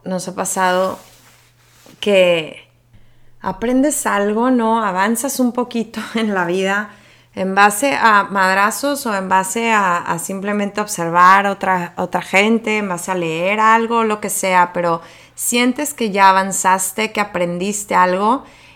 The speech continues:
y realmente empiezas a ver a los demás como, "Ay, es que pobrecito, él todavía no aprende, o sea, no le ha llegado su momento,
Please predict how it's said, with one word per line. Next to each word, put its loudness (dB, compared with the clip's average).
y 0
realmente 4
empiezas 0
a 2
ver 0
a 4
los 0
demás 0
como, 0
"Ay, -14
es -12
que -4
pobrecito, -4
él -6
todavía 2
no 0
aprende, -4
o -14
sea, -6
no -2
le -2
ha 2
llegado 4
su -6
momento, -2